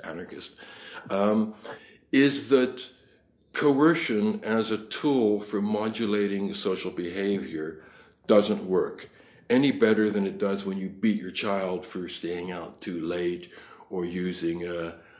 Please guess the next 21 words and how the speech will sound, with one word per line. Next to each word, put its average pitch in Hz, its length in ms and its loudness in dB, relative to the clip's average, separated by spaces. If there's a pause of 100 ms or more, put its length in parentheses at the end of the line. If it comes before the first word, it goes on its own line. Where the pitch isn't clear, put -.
(120)
a - 60 -4
swear 92 420 2
word 90 280 0
you 87 60 -10
don't 90 240 -6
want 90 360 -6
him 87 160 -10
to, 87 520 -4
or 85 60 -2
you 87 120 -6
beat 95 220 -4
him 90 120 -2
over 87 180 -2
the 82 120 -2
head 90 220 -4
because 82 280 -8
he 87 80 -6
hasn't 82 260 -8
finished 82 320 -8
his 80 140 -12
dinner. 87 420 -4